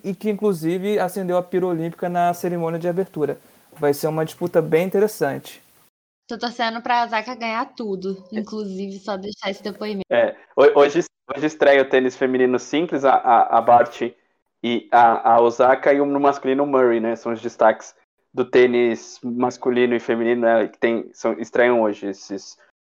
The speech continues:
Speaker 3: esses gra-, essas grandes figuras, né? O Andy Murray, que é atual bicampeão, né? Ele ganhou em Londres, ganhou em casa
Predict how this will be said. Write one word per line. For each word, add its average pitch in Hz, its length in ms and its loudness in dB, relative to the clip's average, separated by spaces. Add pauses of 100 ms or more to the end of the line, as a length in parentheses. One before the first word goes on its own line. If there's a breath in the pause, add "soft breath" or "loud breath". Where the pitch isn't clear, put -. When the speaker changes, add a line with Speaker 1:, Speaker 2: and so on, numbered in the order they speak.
(120)
Speaker 3:
esses 131 160 -10
gra-, 139 180 4
essas 151 200 2
grandes 165 240 0
figuras, 147 440 4
né? 131 140 2
O 123 180 6
Andy 135 160 2
Murray, 139 240 4
que 143 140 -2
é 131 220 6
atual 127 280 6
bicampeão, 135 520 2
né? 156 100 2
Ele 117 120 -2
ganhou 120 380 2
em 139 120 -4
Londres, 127 420 0
ganhou 120 220 0
em 127 80 -4
casa 120 480 0